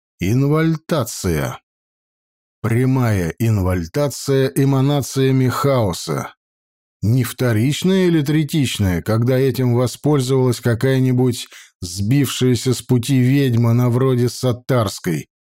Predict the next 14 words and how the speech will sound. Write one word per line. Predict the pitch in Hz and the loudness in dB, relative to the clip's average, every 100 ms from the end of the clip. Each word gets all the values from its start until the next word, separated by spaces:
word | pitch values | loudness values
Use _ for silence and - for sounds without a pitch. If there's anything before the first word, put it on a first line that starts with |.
| _ _ _ - | _ _ _ -12
но | - 87 110 - - | -4 -2 -2 -4 -6
прямая. | 104 98 85 76 107 120 104 80 - _ _ _ _ _ _ _ _ _ _ | -4 -2 -2 -2 -2 0 -2 -4 -8 _ _ _ _ _ _ _ _ _ _
Словно | - 160 147 160 165 | -8 -2 0 2 0
здесь | 123 143 175 | 0 0 0
случился | - 165 156 - 170 - 147 | 0 0 2 2 0 0 0
пробой | 131 131 123 156 147 | 2 2 2 2 2
защиты, | 127 127 - - - 175 151 117 110 | 0 -2 -2 -8 0 0 2 2 2
и | |
тяжелое | 110 131 110 151 147 139 | 2 0 2 2 2 2
дыхание | 127 113 135 143 143 135 | 2 0 0 2 2 0
всеобщего | 117 - 120 135 117 - 120 | -2 -2 0 0 0 0 0
распада | 123 120 - 127 127 120 | 2 0 -2 -2 0 2
и | |
разрушения | 113 107 104 104 - 131 147 147 143 139 139 | 2 0 0 -2 -2 0 2 2 2 0 -2